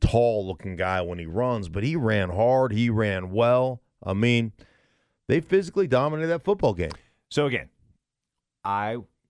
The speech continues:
Speaker 2: was
Speaker 1: Mike, you were right.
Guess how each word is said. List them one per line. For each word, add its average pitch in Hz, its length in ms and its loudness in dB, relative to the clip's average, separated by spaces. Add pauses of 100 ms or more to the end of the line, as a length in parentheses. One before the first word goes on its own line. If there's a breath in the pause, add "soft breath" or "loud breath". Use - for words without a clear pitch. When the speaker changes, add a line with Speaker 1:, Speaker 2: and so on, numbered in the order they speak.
(260)
Speaker 2:
was 95 580 -12 (600)
Speaker 1:
Mike, 110 500 2 (460)
you 95 240 -2
were 151 140 2
right. 113 380 4